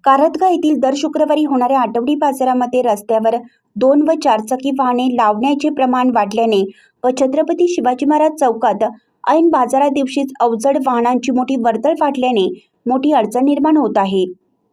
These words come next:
याबाबत ग्रामपंचायतीने ठोस भूमिका घेऊन वाहतूक सेवा विना अडचणीची करण्याची मागणी ग्रामस्थांनी केली आहे. कारतगाव येथील आठवडी बाजार हा शुक्रवारी असतो.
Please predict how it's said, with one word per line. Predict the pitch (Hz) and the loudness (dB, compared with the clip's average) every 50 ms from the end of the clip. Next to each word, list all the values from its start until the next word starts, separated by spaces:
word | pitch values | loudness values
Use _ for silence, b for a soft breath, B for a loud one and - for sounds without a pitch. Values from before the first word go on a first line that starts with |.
| _ _ | _ _
याबाबत | 262 277 277 302 330 359 359 392 381 - | 0 2 2 2 2 0 0 -2 -2 0
ग्रामपंचायतीने | 311 277 254 254 254 302 311 294 294 320 320 311 311 302 311 311 | 0 0 0 0 2 2 2 2 2 0 0 2 2 2 2 2
ठोस | 320 - 285 285 302 294 - | 0 0 0 0 0 -2 -2
भूमिका | 262 269 254 262 262 262 269 262 | -2 0 0 0 0 0 0 -2
घेऊन | 254 277 262 269 269 269 254 | 0 0 0 2 2 2 0
वाहतूक | 262 247 233 240 247 240 285 285 285 | 0 0 0 -2 -2 -2 -4 -4 -4
सेवा | - - 294 262 214 240 233 247 247 247 | -4 -2 -2 0 0 2 0 0 0 0
विना | 254 247 240 269 269 285 - | -2 -2 0 0 0 0 0
अडचणीची | 233 226 220 226 233 240 247 240 - 262 | 0 -2 -2 -2 -2 -2 -2 -4 -4 -4
करण्याची | 262 254 240 214 226 240 262 262 - 277 254 | -2 0 0 0 0 -2 -4 -4 -4 -2 0
मागणी | 247 226 226 226 220 220 190 170 180 B B B B B _ | 0 0 0 -2 -2 0 0 -2 -2 B B B B B _
ग्रामस्थांनी | - 240 226 226 240 262 262 269 320 311 320 311 320 | 0 0 2 2 0 -2 -2 0 2 2 2 2 0
केली | 285 233 220 220 | -2 0 0 0
आहे. | 208 202 196 196 190 180 - - - _ _ _ _ _ _ _ _ _ _ _ _ _ _ _ _ _ - | 0 0 0 -2 0 -2 -2 -2 -6 _ _ _ _ _ _ _ _ _ _ _ _ _ _ _ _ _ 0
कारतगाव | 311 302 294 311 339 - 403 392 | 0 2 2 2 0 0 0 0
येथील | 392 359 359 330 339 | 2 2 2 2 2
आठवडी | 311 240 220 262 262 262 294 311 | 2 0 0 0 0 2 2 2
बाजार | 302 302 254 240 254 262 240 196 196 202 B B B B B _ | 2 2 0 0 2 2 0 0 0 -4 B B B B B _
हा | 269 269 | -2 -2
शुक्रवारी | 269 269 285 285 - 302 311 320 330 320 311 | 0 -2 -2 0 0 0 2 2 2 2 2
असतो. | 247 214 220 - 220 | 0 0 -2 -2 -2